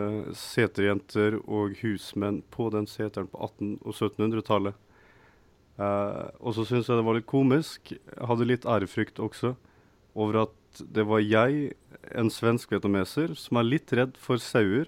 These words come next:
eh, skulle ta over deres land. Eh, så det føltes veldig rart, og det var en refleksjon som pågikk. Og så hver uke så drar jeg ned til byen for å sjekke nyheter.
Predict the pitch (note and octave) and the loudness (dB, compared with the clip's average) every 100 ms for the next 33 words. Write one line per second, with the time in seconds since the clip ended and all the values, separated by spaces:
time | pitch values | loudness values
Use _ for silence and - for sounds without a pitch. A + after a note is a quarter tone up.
0 | F3 - - - - - - - F#3 A2 | -6 -18 -18 -16 -16 -16 -10 -2 2 2
1 | - A2+ G2 - A2+ A2 G#2+ A2 F#2 G#2 | 4 4 2 0 0 0 2 2 2 -2
2 | - G#2+ D3 A#2+ - _ _ _ - _ | -2 -2 -2 -4 -8 _ _ _ -20 _
3 | _ _ - G2+ F#2+ - G1+ - G2 _ | _ _ -12 -8 -6 -8 -10 -12 -16 _
4 | - - - _ _ _ _ - - - | -20 -20 -20 _ _ _ _ -20 -20 -20
5 | - - - - - - A2 A2+ - A2+ | -12 -4 -4 -4 -16 -8 -2 0 0 -2
6 | - G#2+ G#2+ G2+ G2 G#2 C3+ - - - | -2 -4 -2 0 2 0 -2 -6 -16 -14
7 | - A#2 A2+ A#2 A#2 A2 - G2+ - G#2+ | -6 -2 2 2 4 0 0 -4 -2 -2
8 | G2+ G#2+ G2+ G#2 A2+ - - - - - | -2 -2 0 0 0 -6 -20 -20 -20 -20
9 | - _ - A2+ C3 B2+ A#2+ D3 D#3+ C3+ | -20 _ -12 -4 -2 4 6 6 4 0
10 | - A#2 A2+ B2+ C3 B2 A2+ A2+ B2 A2+ | 0 -4 -2 0 4 4 2 -2 -4 0
11 | C#3 A#2 F3 - B2 A#2 A2+ - - G#2+ | 2 2 -2 -4 -2 2 0 -2 -2 0
12 | G#2+ G#2 G2+ F#2 - | 0 0 0 0 -2